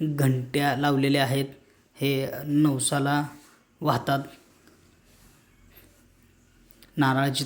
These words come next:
तोरण आहेत. आपण पाठीमागच्या साईडला जाऊया.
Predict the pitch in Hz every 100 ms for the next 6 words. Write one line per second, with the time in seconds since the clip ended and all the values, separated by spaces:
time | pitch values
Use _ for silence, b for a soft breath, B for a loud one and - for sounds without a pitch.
0 | - 143 139 139 131 135 139 - _ _
1 | _ _ - 123 - 139 139 131 147 135
2 | 131 - - 131 143 135 139 135 131 131